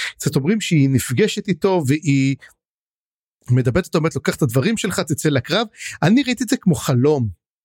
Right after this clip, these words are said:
כי זה גם כן נעשה כזה באיטליקס, ולכן אמרתי, זה לא כזה מין פגישה שהיא באמת מדברת איתו, היא כאילו מופיעה לו בחלום, היא לא, איך היא הגיעה אליו לדרוג'יסטן פ-,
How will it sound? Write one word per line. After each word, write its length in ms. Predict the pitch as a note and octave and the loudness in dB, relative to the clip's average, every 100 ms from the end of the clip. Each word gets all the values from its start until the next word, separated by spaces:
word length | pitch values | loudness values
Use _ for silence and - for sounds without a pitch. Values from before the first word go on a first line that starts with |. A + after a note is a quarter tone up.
| _ _ _ _ _ _ - | _ _ _ _ _ _ -4
כי 100 | D3 | -2
זה 120 | D3 | -2
גם 240 | C#3 F#3+ | 0 0
כן 180 | G#3 F#3+ | 2 2
נעשה 280 | C#3 - D#3+ | 2 0 -2
כזה 260 | D#3 D3 C3 | 0 0 2
באיטליקס, 760 | C#3+ - D#3 D#3 D3 - - - - - B2+ | 0 0 -2 -2 -4 -8 -14 -14 -16 -4 0
ולכן 320 | D#3 D#3+ D#3+ | 0 0 0
אמרתי, 320 | D#3 D3 D#3+ | 0 0 0
זה 160 | C3+ B2+ | 0 2
לא 200 | D3 D#3+ | 0 0
כזה 260 | D#3 D3+ | -2 0
מין 180 | D3 D3 - | 0 0 0
פגישה 300 | A#2+ D#3 E3+ | -4 -4 -2
שהיא 180 | - C3+ | 0 0
באמת 260 | C3+ C#3 | 0 0
מדברת 460 | C3+ C3+ A#2 D3 - | -2 -2 -2 -2 -4
איתו, 380 | D3 D3+ C#3+ C3+ - - - | -2 0 0 -2 -12 -8 -2
היא 100 | C#3+ | -2
כאילו 400 | - D#3 D3 F3 - | 0 2 2 0 0
מופיעה 420 | C#3+ - E3+ D#3 | 0 0 0 2
לו 120 | D#3 | 0
בחלום, 520 | C3 C#3+ D3 D3 D3+ F3+ | 0 -2 0 0 0 0
היא 100 | D3 | 2
לא, 140 | D#3 C#4+ - - A#3 | 2 0 -8 -6 -4
איך 160 | A3 | -2
היא 60 | C4+ | -2
הגיעה 240 | C#3 D3 | 0 0
אליו 220 | C3+ B2+ | 2 2
לדרוג'יסטן 600 | C3 A2+ A#2 A#2 - A#2+ | 2 2 0 -2 -2 0
פ-, 340 | A2 B2+ - | 2 -2 -4